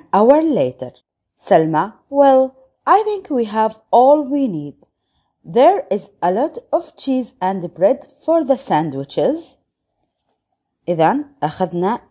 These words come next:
is. There is. لأنه الجبنة cheese and bread الخبز هي أسماء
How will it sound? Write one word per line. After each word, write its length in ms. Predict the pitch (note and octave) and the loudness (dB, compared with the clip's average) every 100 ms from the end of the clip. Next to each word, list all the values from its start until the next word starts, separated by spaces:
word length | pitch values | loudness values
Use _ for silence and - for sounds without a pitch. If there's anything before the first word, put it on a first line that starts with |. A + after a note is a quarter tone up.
| - | 0
is. 440 | F#3+ C3 A#2+ - _ _ _ _ _ | 0 -2 -14 -20 _ _ _ _ _
There 580 | C#3+ C#3+ E3+ C#3+ F3 C4+ _ _ _ _ _ _ - | -4 2 4 4 2 -2 _ _ _ _ _ _ 2
is. 520 | G3 D3+ C#3+ D3 - _ _ _ _ - | 4 4 -2 -16 -20 _ _ _ _ -6
لأنه 600 | D3+ - F#3 F3 F3 G3 _ _ - | -4 -4 -4 -2 -4 -6 _ _ -6
الجبنة 800 | F3+ E3+ D3+ A#2+ A3 F3+ D#3 G#3 - - | -2 -2 -4 -4 -4 -2 -2 -2 -6 -10
cheese 560 | F#3+ E3+ A#3 - - _ _ _ _ _ _ - | -4 -2 -4 -8 -18 _ _ _ _ _ _ 2
and 300 | A3+ F4 C#4 D#3+ | 4 4 0 -4
bread 380 | D3+ C#3+ - - | -2 -2 -4 -16
الخبز 640 | D#3+ - A#3 E4+ - - _ _ _ _ _ - | -8 0 0 -2 -10 -16 _ _ _ _ _ -8
هي 340 | G3 G3 - | -2 -2 -2
أسماء 440 | E3+ - G3+ B3 | -6 -6 -2 -2